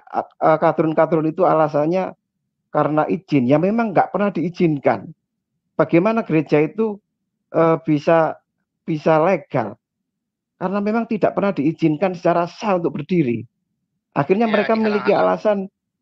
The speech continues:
Speaker 1: iya, mereka memiliki alasan, "Loh, itu kan tidak berizin." Loh, memang tidak diizinkan. Nah, ini sebenarnya tugasnya P G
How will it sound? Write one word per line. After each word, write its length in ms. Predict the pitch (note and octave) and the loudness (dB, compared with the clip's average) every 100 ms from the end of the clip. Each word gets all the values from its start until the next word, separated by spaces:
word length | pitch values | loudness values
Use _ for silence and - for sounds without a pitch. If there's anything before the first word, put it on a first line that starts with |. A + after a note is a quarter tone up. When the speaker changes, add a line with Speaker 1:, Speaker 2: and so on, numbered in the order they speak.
| _ _ _ _ - | _ _ _ _ -4
Speaker 1:
iya, 260 | B3 B3 D#3 | 2 2 2
mereka 240 | G#3+ C4 | -2 -2
memiliki 400 | B3+ A#3 A#3+ A3 | 0 0 0 2
alasan, 400 | G#3+ A3 A3 A#3 | 2 2 0 0
"Loh, 160 | E3 D#3 | 2 0
itu 160 | B3 | -2
kan 240 | C4 B3+ B3 _ _ _ - | -2 -2 -6 _ _ _ -6
tidak 400 | A#3+ F3 - - | 2 2 2 -2
berizin." 560 | E3+ - - D#3+ B2+ | -2 -2 0 0 2
Loh, 80 | C#3 | 0
memang 320 | D3+ C4 D#4 | 2 2 0
tidak 320 | E4+ C4 - A3 | 0 2 2 2
diizinkan. 720 | A3+ A#3+ D4 E4 - G#2 G#2+ _ _ _ _ _ _ _ _ _ _ _ _ - | -4 -2 -2 -2 -2 -4 -6 _ _ _ _ _ _ _ _ _ _ _ _ -2
Nah, 320 | C#3+ A#2+ - _ _ - | 0 0 -4 _ _ -2
ini 400 | A#3 C#4 C4 - - _ _ _ _ _ _ | 0 0 0 -4 -14 _ _ _ _ _ _
sebenarnya 400 | - E3+ F#3 A#3+ | -4 0 0 0
tugasnya 400 | A3 E3+ D3+ G3 | 0 0 2 0
P 240 | F#3+ F3 | 0 -2
G 60 | E3+ | -2